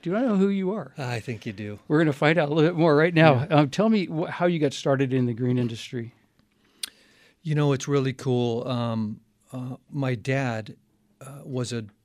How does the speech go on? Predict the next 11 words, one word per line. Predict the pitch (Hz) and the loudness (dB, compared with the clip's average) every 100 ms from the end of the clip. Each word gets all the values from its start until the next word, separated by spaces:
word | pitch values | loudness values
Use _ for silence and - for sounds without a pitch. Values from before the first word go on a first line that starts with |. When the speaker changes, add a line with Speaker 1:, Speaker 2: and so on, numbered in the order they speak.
| _ | _
Speaker 2:
contractor, | - 127 120 110 104 - 120 | -6 -6 -6 -10 -10 -16 -16
a | 139 | -14
small-time | - - 123 110 - 110 | -12 -10 -8 -8 -8 -10
contractor | - 110 104 107 104 107 104 | -10 -12 -10 -12 -12 -16 -8
growing | 123 113 107 | -6 -4 -4
up. | 107 - _ _ _ _ _ | -6 -10 _ _ _ _ _
And | 135 | -10
so | - 123 | -6 -4
I | 120 | -4
grew | 113 117 113 | -4 -4 -4
up | 113 | -4